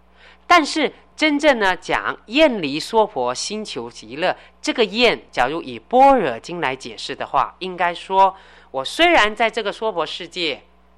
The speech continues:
这样生存，但是我知道这个娑婆世界也是如梦如幻的，而我所要追求的极乐世界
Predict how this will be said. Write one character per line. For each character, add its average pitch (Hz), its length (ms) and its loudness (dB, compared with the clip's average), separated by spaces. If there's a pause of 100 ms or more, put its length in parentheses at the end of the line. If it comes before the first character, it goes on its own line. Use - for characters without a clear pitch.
这 175 100 -8
样 165 140 -4
生 180 240 -8
存， 110 260 -16 (240)
但 233 140 0
是 233 140 -6
我 156 160 0
知 - 160 -14
道 233 120 6
这 220 160 -4
个 269 80 0
娑 277 220 -2
婆 175 160 0
世 180 180 -8
界 165 200 -4
也 104 160 -16
是 - 260 -18
如 123 300 -10
梦 262 340 2
如 123 260 -12
幻 190 380 4
的， 101 240 -12 (1300)
而 330 160 8
我 339 160 8
所 285 140 0
要 254 160 8
追 302 180 -4
求 269 160 -4
的 277 80 -4
极 233 220 -6
乐 285 120 2
世 262 220 -6
界 220 320 -2